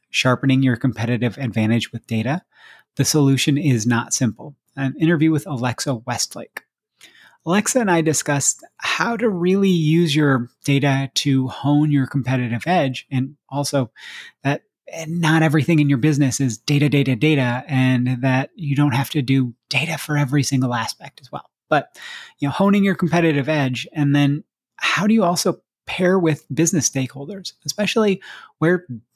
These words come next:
you know, quote unquote, "data" is not their number one priority, right? Getting business done is their number one priority. Data can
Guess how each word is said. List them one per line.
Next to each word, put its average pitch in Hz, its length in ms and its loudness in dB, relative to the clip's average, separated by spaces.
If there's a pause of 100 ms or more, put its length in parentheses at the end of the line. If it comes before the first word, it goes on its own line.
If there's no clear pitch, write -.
(100)
you 139 100 0
know, 131 60 -4
quote 165 220 0
unquote, 170 320 0
"data" 156 480 2 (340)
is 165 280 2
not 147 320 0
their 151 160 2
number 139 280 2
one 131 300 2
priority, 139 640 -2 (120)
right? 123 180 -12
Getting 156 260 0
business 202 400 0
done 135 420 0 (360)
is 165 160 2
their 170 140 4
number 156 260 2
one 143 220 2
priority. 139 640 0
Data 160 380 2 (300)
can 156 200 -8